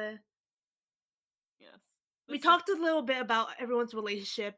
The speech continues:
Speaker 2: Um, is there anyone, any relationship that we didn't address?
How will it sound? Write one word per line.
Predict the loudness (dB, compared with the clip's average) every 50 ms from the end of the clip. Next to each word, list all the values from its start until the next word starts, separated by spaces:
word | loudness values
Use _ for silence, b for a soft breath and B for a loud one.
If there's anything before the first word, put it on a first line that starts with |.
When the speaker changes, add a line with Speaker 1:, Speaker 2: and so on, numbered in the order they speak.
| _ -10
Speaker 2:
Um, | -8 -8 -6 -6 -8 -8 -8
is | -8 -6 -4
there | -4 -4
anyone, | -4 -4 -6 -8 -10 -12 -16 -14 -8 -6 -4 -4 -4 -6 -10 -14 _ _ _ _ _ _ _ _ _ _
any | -10 -8 -6 -6 -4
relationship | -4 -4 -2 -4 -4 -6 -8 -8 -8 -10 -10 -8
that | -10 -10
we | -8 -8
didn't | -8 -6 -6 -6 -8 -8 -10 _ -16
address? | -16 -12 -10 -8 -8 -8 -8 -10 -10 -12 -12 -14 -18